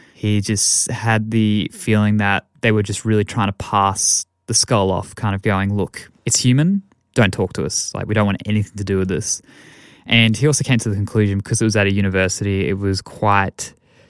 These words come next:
tampered with. Uh, it definitely wasn't a controlled environment, especially for looking at bones that are nine hundred years old. So many years later, he was actually able to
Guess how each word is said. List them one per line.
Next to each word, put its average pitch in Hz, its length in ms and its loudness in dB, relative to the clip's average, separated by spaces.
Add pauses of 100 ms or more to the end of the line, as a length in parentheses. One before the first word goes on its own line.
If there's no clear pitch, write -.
tampered 107 380 0
with. 104 460 0 (200)
Uh, 101 340 4
it 104 140 0
definitely 101 320 -2
wasn't 95 340 0
a 92 280 0
controlled 98 500 -2
environment, 92 600 0 (360)
especially 107 480 0
for 98 500 0
looking 107 380 -2
at 95 140 -4 (220)
bones 95 800 0
that 95 300 0
are 92 520 -2 (220)
nine 92 200 0
hundred 92 220 -6
years 90 160 -4
old. 101 320 -4
So 90 300 -2 (300)
many 143 200 4
years 151 320 2
later, 120 260 0
he 123 160 0
was 113 120 2
actually 113 440 -2
able 104 440 0
to 98 480 0